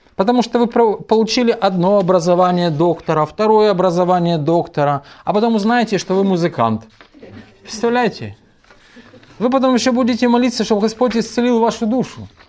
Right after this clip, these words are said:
Ещё десять лет. Зачем?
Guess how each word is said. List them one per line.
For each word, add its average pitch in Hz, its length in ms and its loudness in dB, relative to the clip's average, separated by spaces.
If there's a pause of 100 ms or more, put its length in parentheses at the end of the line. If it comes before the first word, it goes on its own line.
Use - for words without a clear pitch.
(240)
Ещё 165 300 0
десять 127 420 -2
лет. 101 220 -8 (840)
Зачем? 139 760 -2